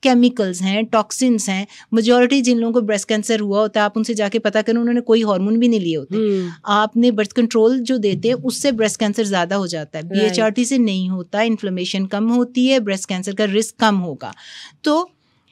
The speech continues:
Speaker 1: मैं, अ, शॉर्ट में आपको ये बता
Speaker 2: जी।
Speaker 1: दूं कि बीएचआरटी कोई ब्रेस्ट कैंसर का रिस्क हाई नहीं करता, बल्कि कोलन कैंसर भी जो होता है ना आंतों का, वो भी कम करता है। बाकी इन्फ्लेमेशन कम करेगा, तो बाकी कैंसर्स का रिक-, रिस्क भी कम होगा, छाती का रिस्क, कैंसर का रिस्क भी कम होगा।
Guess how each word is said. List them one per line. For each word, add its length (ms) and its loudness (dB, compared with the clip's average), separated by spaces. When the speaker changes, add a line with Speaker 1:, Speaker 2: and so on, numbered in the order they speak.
Speaker 1:
मैं, 380 4
अ, 160 -2
शॉर्ट 420 0
में 100 4
आपको 280 0
ये 120 2
बता 280 -4
Speaker 2:
जी। 100 -2
Speaker 1:
दूं 160 0
कि 80 -4
बीएचआरटी 560 -2
कोई 200 0
ब्रेस्ट 280 -4
कैंसर 280 -4
का 80 -4
रिस्क 280 -6
हाई 120 -2
नहीं 120 -4
करता, 300 -2
बल्कि 240 -6
कोलन 340 -4
कैंसर 400 -4
भी 140 -4
जो 100 -6
होता 160 -6
है 40 0
ना 60 0
आंतों 320 -2
का, 180 -8
वो 140 -2
भी 140 0
कम 240 -2
करता 340 -4
है। 100 -6
बाकी 400 -2
इन्फ्लेमेशन 500 0
कम 160 -2
करेगा, 360 0
तो 100 -6
बाकी 340 -4
कैंसर्स 400 -4
का 120 -2
रिक-, 340 -6
रिस्क 280 -2
भी 100 0
कम 180 0
होगा, 240 0
छाती 360 -6
का 140 0
रिस्क, 320 -2
कैंसर 440 -4
का 120 -2
रिस्क 260 -2
भी 100 0
कम 220 0
होगा। 320 0